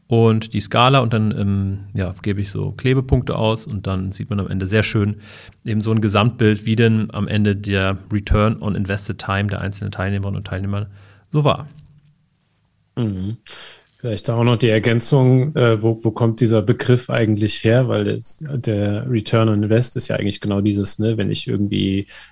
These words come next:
Speaker 2: ein Produkt baue oder so, was erwarte ich mir eigentlich dafür, wieder reinzubekommen? Und hier ja die Frage tatsächlich, ne, wenn ich in einem Meeting teilgenommen habe,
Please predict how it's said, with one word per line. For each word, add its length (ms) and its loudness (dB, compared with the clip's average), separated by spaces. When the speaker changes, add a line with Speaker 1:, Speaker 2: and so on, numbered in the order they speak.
Speaker 2:
ein 60 -2
Produkt 420 0
baue 400 4
oder 220 2
so, 360 0
was 160 0
erwarte 340 0
ich 100 -4
mir 80 0
eigentlich 300 -2
dafür, 540 -2
wieder 220 0
reinzubekommen? 640 4
Und 180 -2
hier 140 0
ja 160 2
die 140 -2
Frage 340 -2
tatsächlich, 480 -6
ne, 160 -2
wenn 100 0
ich 180 -6
in 100 -2
einem 140 -2
Meeting 300 0
teilgenommen 540 2
habe, 200 0